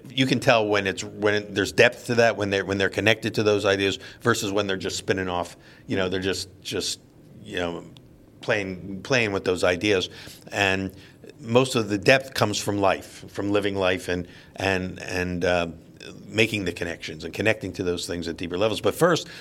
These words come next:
for me, since bread had opened up sort of a career path for me, uh, I wanted to understand it in its depth.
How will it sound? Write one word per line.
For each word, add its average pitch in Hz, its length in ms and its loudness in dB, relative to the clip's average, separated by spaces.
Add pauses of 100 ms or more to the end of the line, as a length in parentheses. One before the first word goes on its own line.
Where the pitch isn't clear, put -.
(280)
for - 160 0
me, 139 400 4 (180)
since 117 200 0
bread 131 320 6
had 110 160 4
opened 110 300 2
up 107 180 4
sort 113 160 2
of 98 80 0
a 95 40 2
career 123 320 2
path 107 300 4
for 92 140 -4
me, 95 220 -2 (400)
uh, 104 160 2
I 110 160 2
wanted 110 260 2
to 110 80 6
understand 101 500 2
it 95 100 2
in 90 120 -2
its 90 220 -2
depth. - 280 2